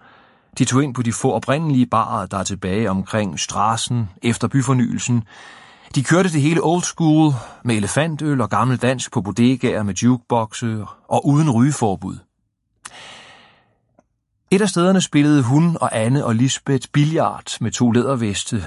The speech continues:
der lod dem vinde og gav dem drinks og slet ikke prøvede på noget. De var gentlemen og nøjedes med at give pigerne visitkort, så de kunne ringe, hvis og når de fik lyst til et gensyn. For et gensyn var der helt oplagt. Det havde været en fed aften.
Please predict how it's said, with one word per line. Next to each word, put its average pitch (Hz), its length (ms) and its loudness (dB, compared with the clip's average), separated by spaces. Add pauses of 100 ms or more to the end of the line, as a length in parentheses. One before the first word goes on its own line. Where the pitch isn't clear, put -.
(200)
der 92 80 -2
lod 95 160 0
dem 92 140 -2
vinde 113 380 2
og - 60 -10
gav 92 140 -6
dem 92 120 -6
drinks - 560 -4
og 98 120 -6
slet 107 180 0
ikke 113 140 0
prøvede 117 320 0
på 110 80 -2
noget. 120 360 2 (400)
De 127 80 2
var 113 120 0
gentlemen 135 680 2 (260)
og 107 140 0
nøjedes 127 540 2
med 113 120 -4
at 104 80 -6
give 117 140 -6
pigerne 127 360 2
visitkort, 127 680 -2 (220)
så - 140 -4
de 104 80 -2
kunne 95 200 -6
ringe, 123 420 2
hvis 117 420 -4
og 104 120 -4
når 113 180 0
de 117 80 -6
fik 107 160 -4
lyst 120 200 0
til - 80 -4
et 92 80 -8
gensyn. 131 480 0 (600)
For 113 140 -2
et 110 160 -10
gensyn 143 540 2
var 95 100 -2
der 95 80 -4
helt - 400 -6
oplagt. - 840 -8 (300)
Det - 80 -10
havde 120 140 2
været 113 120 0
en 110 60 0
fed 170 220 -2
aften. 95 400 -10